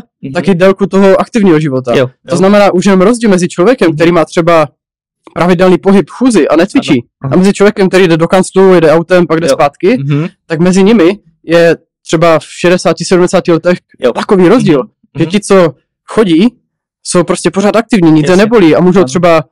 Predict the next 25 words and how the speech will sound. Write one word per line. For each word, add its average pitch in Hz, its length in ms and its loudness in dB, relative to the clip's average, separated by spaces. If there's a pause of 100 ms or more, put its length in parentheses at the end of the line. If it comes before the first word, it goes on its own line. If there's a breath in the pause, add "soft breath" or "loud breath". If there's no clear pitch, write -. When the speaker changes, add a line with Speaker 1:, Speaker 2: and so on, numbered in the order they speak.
(340)
Speaker 2:
naprosto 185 400 -4
v - 60 -18
pohodě 185 300 0
fungovat. 185 440 -2
A 151 60 0
když 165 140 -2
do 190 80 0
toho 214 140 0
ještě 175 180 -2
zasadí 175 440 -2 (200 soft breath)
silový 180 340 0
trénink, 175 380 0
to 165 80 -8
Speaker 1:
Aha. 160 40 0
Speaker 2:
znamená 160 300 2
nějaké 147 240 -2
to 143 80 -10
fitko 185 340 -2
nebo 147 160 0
domácí 170 380 -2
cvičení, 147 300 -6
Speaker 1:
Ano. 143 100 -2
Speaker 2:
kdy 165 80 -4
si 170 160 -6
fakt 170 240 -4